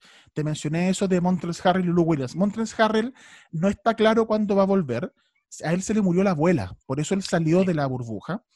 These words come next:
Speaker 1: Eh, y Doc Rivers dijo que no iban a apurarlo para nada y que él va a volver cuando quiera.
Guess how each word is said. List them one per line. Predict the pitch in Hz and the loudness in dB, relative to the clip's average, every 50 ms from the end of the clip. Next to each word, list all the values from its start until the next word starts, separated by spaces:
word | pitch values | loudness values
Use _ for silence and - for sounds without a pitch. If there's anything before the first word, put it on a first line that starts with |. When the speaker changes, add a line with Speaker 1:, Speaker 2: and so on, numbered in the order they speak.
| _ - _ _ _ _ _ | _ -20 _ _ _ _ _
Speaker 1:
Eh, | 147 151 151 147 143 139 135 135 131 131 131 127 127 123 120 120 113 - - _ _ _ _ _ _ _ _ _ _ - | -4 -2 -2 -2 -2 -2 -4 -4 -4 -6 -6 -6 -6 -8 -8 -10 -10 -12 -16 _ _ _ _ _ _ _ _ _ _ -8
y | - 165 156 156 | -4 -2 -2 0
Doc | 139 180 185 - - | 2 0 0 0 0
Rivers | 170 208 220 214 180 165 208 220 - - _ _ _ _ _ _ _ _ _ _ _ _ _ _ _ _ _ _ | 2 4 4 4 4 2 2 -2 -8 -16 _ _ _ _ _ _ _ _ _ _ _ _ _ _ _ _ _ _
dijo | - 139 165 180 170 - 202 190 | -6 -2 -2 -2 0 0 -2 0
que | - 180 175 180 190 - - - | 2 2 2 2 0 -2 -2 -4
no | 151 151 160 160 | -2 -2 0 0
iban | 175 185 180 190 185 | 0 2 2 2 2
a | 185 | 2
apurarlo | 175 151 156 156 165 170 170 170 170 185 185 - - | 0 0 0 2 2 2 0 0 -2 -2 -2 -2 -2
para | - 147 135 135 | -2 -2 0 2
nada | 151 185 220 196 147 147 214 - _ _ _ _ _ _ _ _ | 2 2 4 4 2 0 -4 -8 _ _ _ _ _ _ _ _
y | - 151 143 | -4 -2 0
que | - 165 | 0 0
él | 170 165 | 2 2
va | 175 | 2
a | 170 | 2
volver | 165 156 143 170 180 180 - | 2 2 2 0 0 0 0
cuando | - 165 156 139 135 | 0 -2 -2 -2 -6
quiera. | 123 - 127 101 78 - - | -6 -6 -6 -6 -6 -10 -16